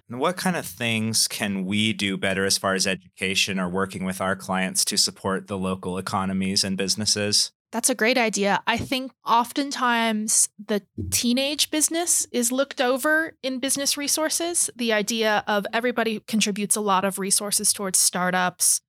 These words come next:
Speaker 2: or entrepreneurs, but sometimes the business that has been open five or ten years, they need a certain kind of resource and support as well. They might need,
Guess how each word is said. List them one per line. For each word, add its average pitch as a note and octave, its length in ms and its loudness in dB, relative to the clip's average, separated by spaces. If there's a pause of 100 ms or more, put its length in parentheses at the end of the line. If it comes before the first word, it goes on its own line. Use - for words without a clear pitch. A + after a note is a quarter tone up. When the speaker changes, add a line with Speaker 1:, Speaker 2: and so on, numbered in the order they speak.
(260)
Speaker 2:
or G3 280 2
entrepreneurs, F#3+ 1080 2 (100)
but - 140 -2
sometimes B3 480 2
the A#3 100 2
business G3+ 360 2
that G#3 120 -2
has G3 120 2
been G3+ 240 -4
open G3+ 420 -2
five G3 340 2
or G3+ 80 0
ten G3 360 0
years, G3 520 2 (400)
they B3 160 2
need B3+ 160 0
a A3+ 40 2
certain G3+ 320 2
kind G3 240 0
of G3 140 -2
resource F#3 460 2
and F#3 120 2
support - 440 -2
as F#3 180 -2
well. E3+ 340 -2
They G#3 160 -2
might F#3+ 260 0
need, G3 320 -2